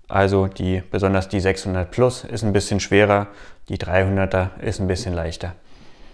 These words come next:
Ja, bedienen könnt ihr die Lampe, wie das so eigentlich relativ typisch ist. Oben habt ihr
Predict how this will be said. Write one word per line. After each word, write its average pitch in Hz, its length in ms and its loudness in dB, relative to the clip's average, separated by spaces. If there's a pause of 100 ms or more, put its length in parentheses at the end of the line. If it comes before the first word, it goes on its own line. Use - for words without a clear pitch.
(320)
Ja, 98 200 6
bedienen 120 400 4
könnt 131 200 4
ihr 123 100 2
die 113 120 4
Lampe, 110 540 4
wie 107 100 2
das 104 220 4
so 101 340 2
eigentlich 101 360 2
relativ 95 360 2
typisch 147 340 0
ist. - 300 0 (420)
Oben 110 440 2
habt 107 200 0
ihr 95 280 2